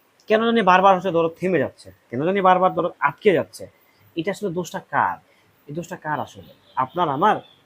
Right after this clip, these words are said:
নাকি হচ্ছে মামুন ভাইয়ের? আমি আসলে দোষটা কাউকে দিব না, দোষটা আসলে এই মানে সিচুয়েশনের, প্রেক্ষাপটের। দেখেন, আহ, দরদ কিন্তু মুক্তি পাওয়ার কথা ছিল দুই হাজার তেইশ সালের ফেব্রুয়ারি মাসে,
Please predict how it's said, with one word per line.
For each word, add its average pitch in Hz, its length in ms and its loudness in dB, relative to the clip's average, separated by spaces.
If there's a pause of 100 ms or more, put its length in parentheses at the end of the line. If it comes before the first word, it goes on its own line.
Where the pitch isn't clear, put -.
(360)
নাকি 139 160 -2
হচ্ছে 160 140 -2
মামুন 135 280 0
ভাইয়ের? 107 180 -8
আমি 160 120 -4
আসলে 185 180 -8
দোষটা 190 220 -6
কাউকে 180 280 0
দিব 202 160 -2
না, 262 180 -4 (440)
দোষটা 175 360 2
আসলে 226 340 2 (100)
এই 170 220 0 (380)
মানে 131 280 -10
সিচুয়েশনের, 196 680 2 (100)
প্রেক্ষাপটের। 185 580 -6 (720)
দেখেন, 185 280 0
আহ, - 440 -4
দরদ 180 320 2
কিন্তু 214 200 -8
মুক্তি 208 320 -6
পাওয়ার 220 180 4
কথা 208 220 0
ছিল 208 200 -4
দুই 185 140 -2
হাজার 202 240 0
তেইশ 208 180 0
সালের 208 200 -4 (240)
ফেব্রুয়ারি 208 340 0
মাসে, 110 280 -4